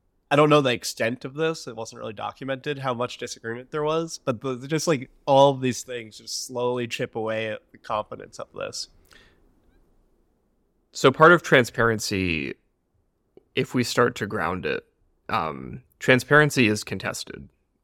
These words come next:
Speaker 2: right? So, like, which features of a system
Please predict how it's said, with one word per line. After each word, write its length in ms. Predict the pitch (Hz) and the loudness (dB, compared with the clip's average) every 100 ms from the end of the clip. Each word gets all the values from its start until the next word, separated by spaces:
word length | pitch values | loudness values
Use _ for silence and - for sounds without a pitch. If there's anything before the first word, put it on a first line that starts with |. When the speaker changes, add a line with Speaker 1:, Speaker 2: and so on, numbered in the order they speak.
| _ | _
Speaker 2:
right? 320 | 101 95 82 - _ _ _ _ _ | -6 -4 -4 -8 _ _ _ _ _
So, 240 | - - 101 | -6 0 2
like, 320 | 95 90 - _ - | 2 -2 -4 _ -6
which 400 | 120 123 - - | 0 2 0 -6
features 600 | - 107 - 101 98 98 | -4 -4 -2 -2 -2 -4
of 120 | 92 | -6
a 60 | |
system 720 | 90 - - - 73 64 60 | -6 -6 -8 -8 -8 -10 -14